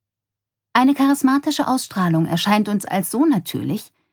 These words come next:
dass wir oft nicht merken, dass sich eine Person dieses Verhalten erarbeitet hat. Viele Prominente mussten das tun,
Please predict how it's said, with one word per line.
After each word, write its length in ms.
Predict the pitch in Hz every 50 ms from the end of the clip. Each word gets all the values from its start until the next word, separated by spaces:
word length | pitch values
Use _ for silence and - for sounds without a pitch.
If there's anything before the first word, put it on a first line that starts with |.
| _ _ _ _
dass 200 | 202 202 196 -
wir 120 | 214 -
oft 260 | - 285 294 - -
nicht 240 | 320 294 285 - -
merken, 420 | 175 165 139 135 - - - 254 247
dass 180 | 254 247 -
sich 160 | 277 254 -
eine 160 | - 233 233 -
Person 460 | - 190 175 160 165 165 233 285 262
dieses 340 | - 180 214 247 277 - -
Verhalten 380 | 226 190 160 131 - - 262
erarbeitet 680 | 285 277 - - 339 311 - - 175 - 196 - - -
hat. 100 | - - _ - _ _ _ _ _ _ _ _ _ _ _ _ _ _ _
Viele 340 | - - 294 349 381 330 -
Prominente 560 | - - 143 156 175 196 240 294 320 - 262
mussten 380 | 185 156 151 - - - 165 147
das 180 | 135 156 -
tun, 320 | - - 160 151 143 160